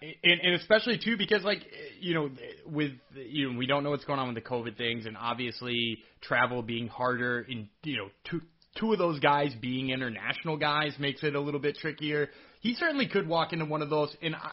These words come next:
I'm gonna just a hundred percent agree with you. I think probably the thing for Cannonier, because he didn't, you know, if that, that left hook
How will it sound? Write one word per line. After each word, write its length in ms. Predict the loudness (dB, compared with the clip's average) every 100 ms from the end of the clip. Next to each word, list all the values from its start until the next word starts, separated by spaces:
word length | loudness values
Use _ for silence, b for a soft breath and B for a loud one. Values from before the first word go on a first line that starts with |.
| 2
I'm 180 | 4 6
gonna 180 | 4 2
just 220 | 2 0 -2
a 80 | -2
hundred 300 | 0 0 -2
percent 240 | -4 -4
agree 160 | -2 -2
with 80 |
you. 80 | -4 -2
I 120 | 0
think 260 | 0 0 b b b b b _ _
probably 600 | 0 2 4 2 2 2
the 100 | 2
thing 260 | 2 0 -2
for 120 | -2
Cannonier, 480 | 0 0 0 -2 -2 -6
because 320 | -10 -2 -2 -2
he 140 | -6
didn't, 380 | -4 -4 -4 -10 -20 -20 _
you 100 | -6
know, 80 | -4
if 80 | 0
that, 220 | -2 -2 2
that 180 | 2 6
left 280 | 6 4 2
hook 160 | 0